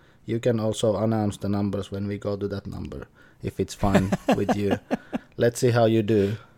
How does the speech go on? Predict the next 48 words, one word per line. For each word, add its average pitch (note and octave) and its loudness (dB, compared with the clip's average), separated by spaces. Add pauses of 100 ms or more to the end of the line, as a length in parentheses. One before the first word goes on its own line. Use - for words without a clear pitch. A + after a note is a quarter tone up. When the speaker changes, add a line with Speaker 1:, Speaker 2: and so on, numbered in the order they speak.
(840)
Speaker 2:
Sure, D3+ 2
if G#2 -4
you'd B2 -2
like. C3+ 2
You C#3 0
mean C#3 0
the, A#2+ 2
like, G#2+ -2
number G2+ -8
nine, C3+ -6
that A2+ -6
thing F3 -2
you F#3+ 0
mean? C#3+ 4
Speaker 1:
Yes, - -2
Speaker 2:
Like, A2+ -10
the A#2 -4
way A2+ 4
Speaker 1:
yes. G#2 0
Speaker 2:
that A2+ -4
they A2+ -2
do C3 -4
it? D#3+ -8 (220)
Do G#3+ 2
you G#3+ 8
know A#3 10
that's B3 6
not B3 4
Eric G3 4
Summerer's D#3+ 0
voice? D3+ -4
Do - -8
you A#2 -2
know A#2+ -2
that? G3+ -4 (280)
Speaker 1:
I G#2 4
know, A2+ 4
but A2+ -4
th-, C#3+ 4
doesn't E3 2
he G#3+ 2
Speaker 2:
It's F#3+ 6
Speaker 1:
do F3+ 6
it D#3 6
Speaker 2:
Mike E3 8
Speaker 1:
in D#3+ 4
the G3 6
podcast? E3 6